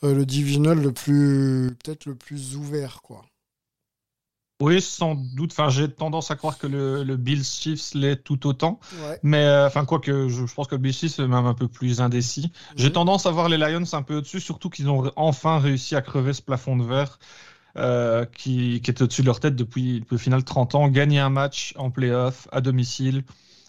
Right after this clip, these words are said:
Speaker 2: face à une équipe assez solide, parce que, oui, le match, euh, est gagné de justesse, mais en face, on a des Rams qui arrivaient, euh, chaud bouillant en play-off.
Speaker 1: Ouais.
Speaker 2: Euh, j'aurais tendance à, à croire que Tampa était quand même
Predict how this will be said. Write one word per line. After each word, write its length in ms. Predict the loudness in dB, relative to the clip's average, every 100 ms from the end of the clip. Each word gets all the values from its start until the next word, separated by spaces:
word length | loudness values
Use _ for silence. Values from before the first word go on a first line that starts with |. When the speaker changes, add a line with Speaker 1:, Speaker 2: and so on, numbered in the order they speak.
| _
Speaker 2:
face 280 | -4 0 2
à 40 | 2
une 100 | 2
équipe 300 | 0 -6 -8 -12
assez 220 | -8 -6
solide, 340 | -6 -4 -6 -6
parce 160 | -10
que, 440 | -6 -4 -2 -2 -2
oui, 200 | 0 0
le 60 |
match, 300 | 0 -2 -4 -6
euh, 240 | -4 -4
est 60 | -2
gagné 240 | 2 2
de 40 |
justesse, 460 | 2 0 -2 -4 -2
mais 80 | 0
en 80 | 0
face, 220 | 0 2
on 80 | 2
a 80 |
des 80 | 2
Rams 180 | 2 0
qui 220 | -2 -2
arrivaient, 280 | -2 -2 -4
euh, 200 | -4 -4 -8 -16 -20 -20 -10
chaud 220 | 0 2
bouillant 320 | 2 2 2
en 60 | 0
play-off. 420 | 0 -2 -2 -8 _ -20
Speaker 1:
Ouais. 60 | -16 -18 -20 _ _ -6
Speaker 2:
Euh, 380 | 2 4 4 2 -6 _ _ _ _ -18 -18 -20 _ _ -6
j'aurais 280 | -2 0 0
tendance 320 | -2 -2 -2
à, 100 | -4 -6 -14 -12
à 100 | -12
croire 240 | -6 -6
que 80 | -6
Tampa 380 | -6 -6 -4 -4
était 260 | -6 -8 -6
quand 200 | -4 -4
même 260 | -2 -4